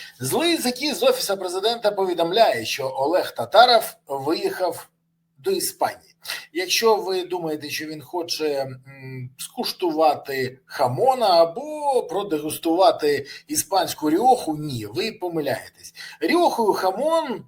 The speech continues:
Татаров може прикупити і в Києві, в Гудвайні. А от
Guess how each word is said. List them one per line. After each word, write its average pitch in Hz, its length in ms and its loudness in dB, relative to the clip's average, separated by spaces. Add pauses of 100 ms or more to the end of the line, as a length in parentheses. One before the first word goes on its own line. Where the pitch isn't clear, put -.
(100)
Татаров 226 720 0
може 247 240 -2
прикупити 190 640 -4
і 190 580 -6
в - 60 -16
Києві, - 500 -8 (100)
в 120 40 -16
Гудвайні. - 580 -2 (420)
А 143 140 2
от 156 420 0